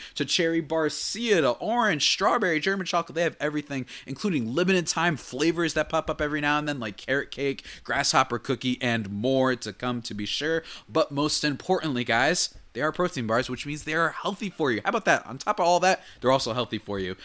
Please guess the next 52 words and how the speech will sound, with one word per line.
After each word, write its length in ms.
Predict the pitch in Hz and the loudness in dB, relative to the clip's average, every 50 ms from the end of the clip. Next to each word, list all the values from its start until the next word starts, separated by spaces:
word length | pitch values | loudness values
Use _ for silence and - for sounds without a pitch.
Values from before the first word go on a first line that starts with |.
| - - | -14 -4
Uh, 180 | - 110 110 107 - | -2 -2 -2 0 0
most 260 | 147 156 151 - - | 0 0 -2 -2 -2
flavors, 360 | - 151 147 143 147 143 - | 2 2 2 4 2 0 0
they've 140 | 127 120 107 | -4 -4 -2
got 200 | 123 117 117 - | -2 -2 0 -2
seventeen 500 | - - 143 135 143 135 - - 139 127 | 0 0 0 -2 -2 -6 -6 -6 -6 -8
to 100 | - - - | -8 -6 -6
eighteen 360 | 123 131 - - - 131 120 | -6 -6 -6 -6 -6 -6 -4
grams 280 | 107 117 117 117 107 104 | -2 -2 -2 -2 -4 -8
of 80 | - | -8
protein, 520 | - - 120 113 101 - - 113 113 113 - - - - - | -6 -4 -4 -4 -4 -6 -6 -4 -4 -4 -6 -8 -14 -16 -8
calories 460 | - - 143 143 147 147 135 120 110 | 2 4 4 6 6 4 2 2 0
ranging 320 | 123 123 127 120 120 120 | 0 -2 0 -2 -2 -4
from 180 | 113 - 113 104 | -4 -4 -4 -4
a 60 | 95 | -4
hundred 360 | 98 127 123 120 120 117 110 | -4 -6 -4 -4 -4 -6 -6
thirty 220 | - - 113 110 104 | -4 -4 -2 -2 -2
to 80 | 95 | -4
hundred 360 | 85 104 107 98 95 95 95 - - | -4 -6 -6 -6 -6 -6 -6 -6 -4
eighty, 380 | 143 151 151 151 151 151 151 - - - - _ | -2 -2 -2 -2 -2 -4 -4 -6 -12 -20 -14 _
only 220 | - 147 143 139 127 | -2 0 0 0 0
four 180 | - 151 151 | 0 -2 -2
to 60 | 135 | 0
five 260 | 123 - 135 127 120 117 | 0 0 0 0 0 0
grams 220 | 127 123 120 110 | -2 -2 -2 -2
of 80 | 107 - | -2 -2
sugar, 320 | - - 117 101 113 110 | -2 -2 -2 -2 -2 -2
and 180 | 104 104 104 - - _ | -2 -4 -8 -12 -10 _
only 320 | 110 117 120 117 117 117 117 - - | -6 -4 -2 -2 -2 -2 -4 -4 -8
four 280 | - - 113 110 107 | -8 -4 -2 -2 -2
to 40 | 101 | -4
five 380 | 101 - - 98 98 98 92 98 | -4 -4 -4 -2 -2 -2 -4 -4
grams 280 | 101 98 92 95 92 | -6 -6 -6 -6 -8
net 200 | 95 95 90 - | -10 -10 -12 -10
carbs. 340 | - - 135 131 135 127 - - - - - | -2 0 2 2 2 0 -2 -8 -14 -12 -8
Amazing 340 | - 135 156 165 160 165 165 | -4 -2 -2 -2 -2 -4 -6
flavors, 480 | - - 160 143 147 139 147 143 - - - _ _ | -4 -2 0 0 2 2 0 0 0 -4 -8 _ _
all 220 | - 139 151 151 - | 2 4 4 4 2
tasty, 480 | - - 127 131 - - - 123 127 - - | 0 -4 -6 -4 -4 -6 -6 -6 -6 -6 -4
all 280 | - 107 113 113 107 - | -2 0 0 0 0 -2
healthy. 320 | - 104 104 - - 110 110 | -4 -6 -6 -6 -4 -6 -4
What 280 | 107 117 170 190 - - | 0 2 2 2 2 0
are 160 | 165 156 151 | 0 -2 -2
you 200 | 135 135 151 160 | -2 -4 -6 -6
waiting 640 | 143 123 120 127 147 170 214 269 302 302 277 160 120 | -6 -8 -8 -10 -6 -2 2 4 4 4 4 2 0
for, 260 | 95 - - 90 90 | -4 -8 -10 -10 -8
guys? 200 | 90 90 104 123 | -8 -8 -6 -4
What 80 | 180 220 | -4 -4
are 40 | 226 | -2
you 80 | 196 | -2
waiting 180 | 147 101 - - | -4 -4 -6 -10
for? 160 | - - - | -14 -14 -14